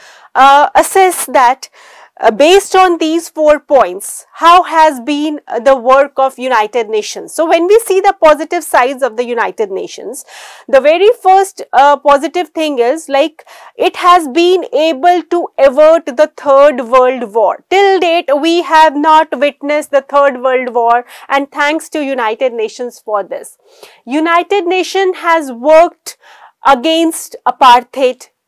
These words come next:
It has helped the world to come out of colonialism. It has helped the world to come out of your racism.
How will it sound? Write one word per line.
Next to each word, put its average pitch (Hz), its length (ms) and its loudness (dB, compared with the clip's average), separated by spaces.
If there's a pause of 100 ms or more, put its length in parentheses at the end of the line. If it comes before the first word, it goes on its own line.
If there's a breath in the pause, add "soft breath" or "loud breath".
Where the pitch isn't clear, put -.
It 320 140 -6
has 370 280 2
helped 330 420 0
the 330 120 6
world 294 460 0
to 330 80 -4
come 294 400 -2
out 269 340 0
of 285 320 0 (300 soft breath)
colonialism. 262 840 0
It 311 180 -8
has 359 240 2
helped 320 400 2
the 330 160 4
world 277 480 2
to 330 140 -4
come 294 400 2
out 311 340 2
of 294 340 2
your 285 280 2
racism. 254 680 -4